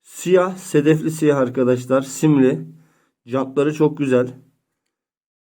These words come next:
Evet, şöyle altına bakalım. Altındaki bütün detaylar yapmışlar arkadaşlar. Yine Mitsubishi üç bin G T yazısını görüyoruz. Şöyle arkaya gelelim. Bir Mitsubishi amblemi.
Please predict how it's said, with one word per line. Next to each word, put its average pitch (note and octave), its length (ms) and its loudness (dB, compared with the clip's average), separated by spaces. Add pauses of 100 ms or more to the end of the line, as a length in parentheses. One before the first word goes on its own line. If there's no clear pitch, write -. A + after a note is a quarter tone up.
(1400)
Evet, A2+ 180 -10
şöyle A2+ 220 -4
altına A#2 380 -2
bakalım. A#2+ 480 -2
Altındaki D3+ 520 0
bütün E3 220 -2
detaylar E3 380 4
yapmışlar D#3+ 420 0
arkadaşlar. C3 560 0
Yine C3+ 260 0
Mitsubishi C3+ 520 -2
üç C3 240 -8
bin C3 180 0
G B2+ 220 0
T C3 120 -2
yazısını B2 360 2
görüyoruz. A2+ 600 0 (800)
Şöyle C3+ 140 -4
arkaya C3 400 0
gelelim. C3+ 520 0 (220)
Bir B2+ 100 -4
Mitsubishi C3+ 540 -2
amblemi. A#2+ 600 0